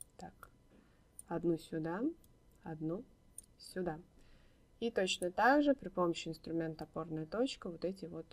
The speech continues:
мешочки мы сюда возвращаем. Потому что пояс немножечко утягивает, и вот как бы то, что лишнее. Плюс ко всему очень красиво, если добавится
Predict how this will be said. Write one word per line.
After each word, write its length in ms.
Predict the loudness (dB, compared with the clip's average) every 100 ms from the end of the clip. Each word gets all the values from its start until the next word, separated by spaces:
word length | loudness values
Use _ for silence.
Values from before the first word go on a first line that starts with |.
| -20 _ -20 _ _ _ _ _ _ _
мешочки 640 | -6 -4 -2 -2 -2 -2 -4
мы 180 | -4 -6
сюда 420 | -10 -10 -8 -10 -16 _ _ -20 _ -20 -20 -20 -20 -20 -20 _
возвращаем. 840 | -8 -8 -4 -4 -4 -6 -8 -10 -2
Потому 140 | -2
что 80 | 0
пояс 240 | 8 8 8
немножечко 420 | 0 0 -4 -10
утягивает, 640 | -2 4 8 6 6 -2 -4
и 40 |
вот 220 | -8 -8
как 180 | -6 -6
бы 120 | -8
то, 140 | -8 -10
что 220 | -6 -4
лишнее. 480 | -2 -4 -8 -12 -18 -20 -20 -8 4
Плюс 200 | 4 6
ко 120 | 2
всему 400 | 2 -2 6 8
очень 320 | 8 4 2
красиво, 540 | 0 0 4 4 6
если 360 | 4 2 -2 -4
добавится 680 | -4 8 8 8 0 -10